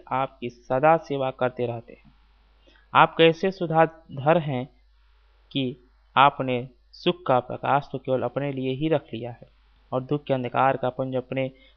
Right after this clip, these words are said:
प्रेमी चकोरों के पास भेज दिया है। इस प्रकार के कृत्य करके आप अच्छे सुशोभित हो रहे हैं। आप हैं तो आनंद के घन पर, आपकी गतिविधि का स्मरण करने पर,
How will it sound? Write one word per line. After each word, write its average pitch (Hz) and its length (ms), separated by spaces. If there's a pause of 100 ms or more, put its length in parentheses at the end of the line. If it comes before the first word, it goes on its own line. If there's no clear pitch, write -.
प्रेमी 143 300
चकोरों 135 440
के 135 120
पास 143 380
भेज 127 180
दिया 117 260
है। 123 140 (720)
इस - 100
प्रकार 131 380
के 127 100
कृत्य 165 360
करके 131 300
आप 123 280
अच्छे 123 260
सुशोभित 135 580
हो 127 80
रहे 117 180
हैं। - 220 (1400)
आप 190 260
हैं 196 100
तो 190 140
आनंद 175 400
के 165 180
घन 156 260
पर, 139 360 (140)
आपकी 139 400
गतिविधि 143 420
का 131 180
स्मरण 127 240
करने 135 360
पर, 123 420